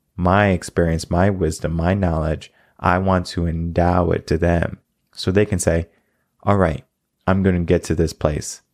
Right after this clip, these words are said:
quicker than if I just did it by myself." So you decide, do you wanna walk the journey alone? Do you wanna walk together?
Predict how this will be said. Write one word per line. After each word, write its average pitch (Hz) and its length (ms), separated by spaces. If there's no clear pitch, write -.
quicker - 520
than 85 220
if - 320
I 90 180
just 85 180
did 87 100
it 82 60
by 82 120
myself." - 580
So - 140
you 113 140
decide, 90 360
do 87 60
you 87 80
wanna 92 240
walk 92 280
the 87 60
journey 92 320
alone? 107 400
Do 90 80
you 87 80
wanna 87 180
walk 87 320
together? - 440